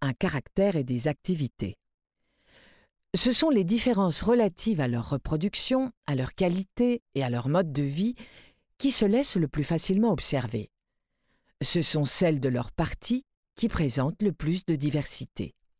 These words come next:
Tout d'abord, en effet, la notion même de ce que l'on doit appeler partie, ou autrement que partie,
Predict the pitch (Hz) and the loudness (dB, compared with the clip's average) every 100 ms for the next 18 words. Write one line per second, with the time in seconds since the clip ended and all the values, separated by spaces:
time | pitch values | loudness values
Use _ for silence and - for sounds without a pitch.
0 | _ _ _ _ - 208 226 226 262 196 | _ _ _ _ 0 4 6 6 4 4
1 | 156 147 - 202 214 - _ _ _ - | 2 0 0 0 -2 -12 _ _ _ 0
2 | 180 165 170 240 233 - 170 151 170 143 | 2 2 2 2 2 2 2 4 2 2
3 | 123 107 120 - 156 - 143 151 151 170 | 0 -4 -4 -2 -2 -2 0 0 0 0
4 | 208 147 127 135 131 117 - _ _ 175 | 0 0 -2 0 0 -2 -6 _ _ 0
5 | - - - 247 254 _ _ _ _ _ | 0 -4 -2 -2 -2 _ _ _ _ _
6 | _ - 208 156 _ _ _ _ _ 226 | _ 0 2 0 _ _ _ _ _ 2
7 | 233 - 151 131 113 113 - 165 - - | 2 0 -2 -2 -4 -8 -4 -4 -4 -2
8 | 240 | -2